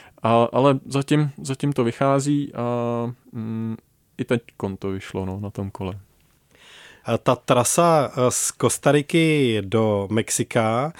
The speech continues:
Speaker 2: vyšla teda na kolik kilometrů?
Speaker 1: Eh, bylo to sto padesát třešňáků,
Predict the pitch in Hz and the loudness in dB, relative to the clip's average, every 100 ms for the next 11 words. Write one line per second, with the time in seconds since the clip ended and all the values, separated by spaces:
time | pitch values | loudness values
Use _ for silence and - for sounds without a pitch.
0 | - - - 104 139 127 147 147 147 - | -20 -10 -4 0 2 2 2 2 2 0
1 | 180 - - - 117 107 - 92 - _ | -2 -4 -8 -2 0 0 -4 -10 -12 _
2 | _ - - _ - 120 120 117 113 110 | _ -20 -20 _ -6 -2 2 2 0 -2
3 | 101 98 127 131 - 131 127 131 - - | -4 -2 0 0 0 -2 -2 -4 -8 -10
4 | 117 120 117 - 113 113 - - 117 107 | -6 -4 -4 -2 -4 -4 -8 -8 -4 -4
5 | 110 104 | -6 -12